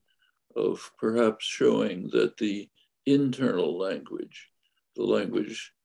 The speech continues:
that constructs thoughts, may be uniform among humans. The ways languages differ are the way we externalize it. And the externalization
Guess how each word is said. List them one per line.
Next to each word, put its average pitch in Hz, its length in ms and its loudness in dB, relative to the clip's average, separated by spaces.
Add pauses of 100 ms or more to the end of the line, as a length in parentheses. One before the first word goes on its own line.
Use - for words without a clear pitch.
(500)
that - 180 -6
constructs - 680 -2
thoughts, - 600 0 (360)
may 135 200 2
be 101 140 0
uniform 98 760 0
among - 300 -8
humans. 127 500 -6 (840)
The 110 80 4
ways 110 580 4 (180)
languages 107 640 0
differ 120 540 2 (580)
are 110 120 4
the 101 120 2
way 101 220 4
we 98 360 -2 (180)
externalize 113 880 -2
it. - 140 -16 (680)
And 110 180 -2
the 120 80 6
externalization 123 1000 0